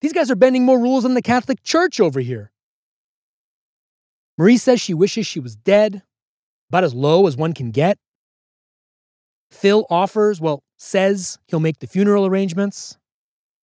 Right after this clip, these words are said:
pushing this thing along here. Says he loved Vito like a brother-in-law, which makes Patty cry on cue.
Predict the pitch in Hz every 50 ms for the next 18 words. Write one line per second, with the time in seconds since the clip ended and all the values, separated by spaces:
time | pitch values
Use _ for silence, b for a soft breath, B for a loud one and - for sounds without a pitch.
0 | _ - 196 190 - - 165 156 147 131 - 180 160 135 127 139 165 180 190 196
1 | 185 190 196 196 202 196 - _ _ _ _ _ _ _ _ _ _ _ _ _
2 | _ _ _ _ - - 240 226 202 190 156 165 196 233 240 208 185 156 185 214
3 | 208 220 202 180 165 - 151 123 127 151 156 147 147 135 123 117 110 101 95 -
4 | _ _ _ _ _ _ _ _ _ _ _ _ _ _ _ _ _ _ _ _
5 | _ - 165 - 190 233 214 - - _ - - 262 302 311 277 233 208 165 -
6 | - - 190 180 180 175 170 170 180 - - - 262 262 156 107